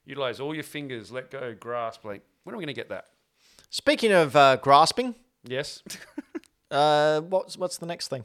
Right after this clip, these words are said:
Speaker 2: <laughs>
Speaker 1: Oh, that would be me.
Speaker 2: Yeah.
Speaker 1: Uh, old mate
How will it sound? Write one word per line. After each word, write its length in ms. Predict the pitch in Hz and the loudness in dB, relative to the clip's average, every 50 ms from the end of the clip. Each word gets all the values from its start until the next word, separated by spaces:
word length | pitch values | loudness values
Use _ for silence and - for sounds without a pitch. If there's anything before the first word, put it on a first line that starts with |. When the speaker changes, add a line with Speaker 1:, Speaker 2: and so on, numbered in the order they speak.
| _ _ - | _ _ -4
Speaker 2:
<laughs> 60 | - - - - - - - - - - | -4 -4 -4 -8 -12 -16 -18 -20 -10 -2
Speaker 1:
Oh, 140 | - 180 170 | 4 6 6
that 80 | 160 165 | 6 6
would 100 | 165 143 139 | 4 2 -2
be 60 | 143 | -4
me. 180 | 143 160 156 117 - _ _ | -4 -4 -4 -6 -8 _ _
Speaker 2:
Yeah. 160 | - 233 277 233 | 8 10 10 10
Speaker 1:
Uh, 720 | - - 330 339 349 349 359 359 359 359 349 359 370 370 - 427 415 - - | 10 6 4 4 6 8 8 8 8 6 4 4 4 2 -2 -6 -6 -4 -2
old 260 | 175 220 277 262 202 | -2 -2 -2 -4 -6
mate 240 | 156 135 135 - | -8 -8 -8 -8